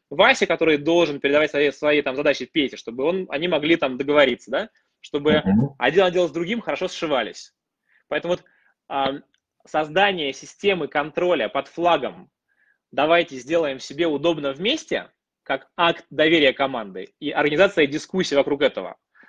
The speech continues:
Speaker 1: я считаю, как бы одна из таких вот прямо, ну, и подходов, время которого сегодня пришло.
Speaker 2: Я переключаюсь в вопрос, да. Вот смотри, очень интересная история про контроль и доверие.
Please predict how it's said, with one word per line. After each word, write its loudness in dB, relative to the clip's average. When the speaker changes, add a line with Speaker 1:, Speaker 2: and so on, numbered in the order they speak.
Speaker 1:
я 4
считаю, 0
как -10
бы 2
одна 4
из 2
таких -4
вот -10
прямо, -2
ну, -8
и -10
подходов, 2
время -2
которого 2
сегодня -6
пришло. -8
Speaker 2:
Я 8
переключаюсь 6
в 2
вопрос, 6
да. 2
Вот 4
смотри, 6
очень 6
интересная 4
история 6
про 4
контроль 4
и 0
доверие. 0